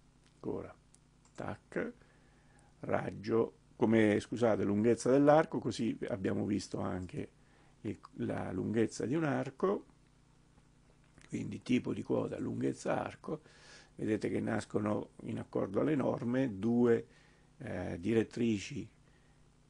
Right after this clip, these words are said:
parallele fra di loro e viene data la lunghezza, con questa simbologia qui viene data la lunghezza di quell'arco che è di centocinque e zero ottantaquattro. Eh, torno sul mio diametro, io ho sempre quota inserito, vedete che è bluettato,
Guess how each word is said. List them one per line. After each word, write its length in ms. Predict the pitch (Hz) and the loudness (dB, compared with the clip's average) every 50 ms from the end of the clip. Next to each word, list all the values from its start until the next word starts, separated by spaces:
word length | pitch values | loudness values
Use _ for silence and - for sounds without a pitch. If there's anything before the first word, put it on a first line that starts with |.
| - - _ _ - - - _ _ _ _ _ _ _ _ _ - _ - - - | -20 -20 _ _ -20 -20 -20 _ _ _ _ _ _ _ _ _ -20 _ -20 -14 -6
parallele 600 | - 117 110 110 110 113 113 120 117 110 110 104 | -2 0 2 2 4 4 4 4 4 4 2 0
fra 160 | - - 135 | -2 -2 -2
di 120 | 135 180 165 | 2 2 2
loro 480 | 131 107 - - - - 123 123 - | 2 2 0 0 -2 -2 -2 -2 -2
e 160 | - 127 117 - - | -2 -2 -4 -4 -4
viene 300 | 113 107 117 120 131 127 | -4 -4 -2 -2 -2 -2
data 300 | - 117 - - - 120 | -2 -2 -4 -2 -4 -4
la 180 | 113 110 - | -2 -2 -2
lunghezza, 720 | 117 107 127 131 117 113 107 110 104 - - - - 120 | -2 2 2 2 2 4 2 2 2 0 -2 -4 -4 -4
con 140 | 104 101 104 | -4 -4 -2
questa 260 | 95 107 110 - 98 | -2 -2 -2 -2 -6
simbologia 600 | 92 92 98 104 104 113 117 123 120 120 156 165 | -6 -6 -4 -4 -2 -2 -2 -2 -2 -2 -4 -4
qui 160 | - - - | -4 -6 -6
viene 260 | - 95 - 107 110 107 | -6 -4 -4 -4 -4 -2
data 240 | 98 95 90 98 | -2 -4 -4 -4
la 80 | 107 113 | -4 -4
lunghezza 440 | 113 120 113 107 104 - - - - | -4 -4 -2 -2 -2 -4 -4 -4 -6
di 120 | 101 - | -4 -4
quell'arco 520 | 127 127 123 - - - - 95 - - - | -4 -4 -4 -4 -4 -6 -8 -10 -8 -6 -4
che 100 | - - | -4 -4
è 60 | - | -4
di 120 | 117 - | -4 -4
centocinque 680 | - - 120 110 107 139 123 - - 90 95 - - 110 - | -4 -4 -4 -4 -2 -6 -6 -6 -8 -8 -6 -6 -6 -6 -4
e 140 | - 120 92 | -6 -6 -6
zero 240 | - 127 101 90 87 | -6 -8 -10 -10 -10
ottantaquattro. 720 | - - - - - - - - - - - - - - - - - - - - - - - - - - - - | -12 -14 -14 -14 -12 -12 -12 -12 -14 -14 -16 -20 -20 -20 -20 -20 -20 -20 -20 -20 -20 -20 -20 -20 -20 -20 -20 -12
Eh, 240 | - - 98 - - - | -8 -6 -6 -6 -2 6
torno 400 | - 151 143 131 117 110 110 104 | 8 8 10 10 8 6 2 2
sul 180 | - 135 113 | 0 -2 0
mio 220 | 107 120 120 120 117 | 2 2 4 4 4
diametro, 680 | 127 143 143 139 139 147 147 151 147 156 165 156 131 | 6 6 6 6 6 4 4 2 2 2 4 4 6
io 140 | 113 110 110 | 4 4 2
ho 60 | 104 | 2
sempre 400 | - - - 117 107 107 101 104 | 0 0 0 0 0 -2 -4 -2
quota 240 | - 110 107 - 107 | 0 2 2 2 0
inserito, 500 | 107 101 98 - - 101 101 95 92 95 | -2 -4 -4 -4 -2 -2 -2 -2 -2 -4
vedete 380 | 95 95 98 101 107 - - - | -4 -4 -4 -4 -4 -4 -6 -6
che 240 | 110 107 - - | -6 -6 -6 -6
è 240 | - - 107 104 101 - | -6 -4 -4 -4 -6 -6
bluettato, 1000 | - 104 101 113 113 - - - - - 101 - - - - 143 151 156 - | -6 -2 2 2 2 2 -2 -6 -6 -6 -6 -6 -8 -10 -6 -4 -4 -4 -4